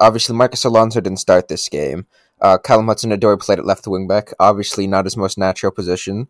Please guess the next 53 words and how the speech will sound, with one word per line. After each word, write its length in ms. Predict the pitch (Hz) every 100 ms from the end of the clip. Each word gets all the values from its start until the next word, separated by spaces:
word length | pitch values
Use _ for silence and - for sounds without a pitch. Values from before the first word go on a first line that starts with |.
| _ _ _ -
so 520 | - - 101 95 92
obviously 440 | 98 98 98 104
he's 100 | 98
not 140 | 101 95
gonna 120 | 95
be 200 | 90 95
able 160 | 85
to 120 | - 101
play 280 | - 160
the 100 | 135
position. 380 | - 82 - 85
He's 160 | 98 120
not 200 | 113 104
very 160 | 113
good 220 | 120 139 110
defensively, 800 | 110 101 90 95 98 98 113 _ _ _
which 120 | - 110
I 40 |
think 280 | - 139 120
is 160 | 110
why 260 | 104 98 107
Kovacic 560 | - 101 104 104 - -
kind 220 | 104 101
of 80 | -
stayed 300 | - 104 98
out 260 | 92 107 -
towards 280 | 107 98 -
the 100 | 90
left 280 | 98 - 95
a 40 |
bit 160 | 101 92
more, 340 | 95 123 151 _ _ _
because 260 | - 110 110
we 80 |
were 160 | 104 101
gonna 240 | 95 107
need 240 | 104 107 113
some 440 | - 101 95 92
def-, 220 | 87 -
uh, 440 | 95 95 104 98 95
defensive 400 | 101 110 101 -
help 180 | 123 -
on 120 | 107
that 140 | 95
side, 220 | - 95 87
because, 400 | - 92 - - _ _ _ _ _ _ -
uh, 160 | 92
Callum 200 | 92 107
Hudson-Odoi 340 | 101 104 98 92
loves 180 | 95 -
to 120 | 95
attack. 400 | - 101 131 -
Like, 300 | 98 98